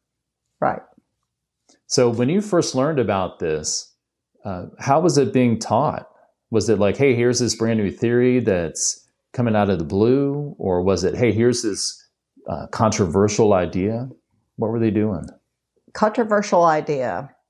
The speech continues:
Speaker 2: Yeah.
Speaker 1: And I had been a teacher and briefly a school counselor, was, was currently a school counselor, but I didn't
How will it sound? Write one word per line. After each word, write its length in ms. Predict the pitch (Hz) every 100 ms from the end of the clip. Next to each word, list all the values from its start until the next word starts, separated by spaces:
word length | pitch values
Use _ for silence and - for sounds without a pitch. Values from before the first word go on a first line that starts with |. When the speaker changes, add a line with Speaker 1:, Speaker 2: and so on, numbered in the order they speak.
| _ _ _ _ _
Speaker 2:
Yeah. 340 | - 85 90 -
Speaker 1:
And 560 | 175 170 160 160 151 - - _ _ _ _ _ _ -
I 160 | 180 240
had 340 | 214 202 170
been 240 | 190 180
a 180 | 151 151 -
teacher 920 | - - 269 - - 120 120 156 196 - _ _ _ _ _ _
and 720 | 175 170 170 160 160 160 143 - _ _ _ _ _ _ _
briefly 640 | - 262 247 - 185 175 175
a 100 | 170
school 640 | - - 220 214 214 202 - -
counselor, 880 | - 180 139 - - 135 120 120 156
was, 360 | 147 147 143 -
was 180 | 160 -
currently 500 | - 185 185 180 165
a 80 | 156
school 360 | - 170 170 170
counselor, 640 | 170 156 151 139 107 78 _ _ _ _ _ _ _
but 240 | - 180 180
I 120 | 175
didn't 480 | - 214 214 220 -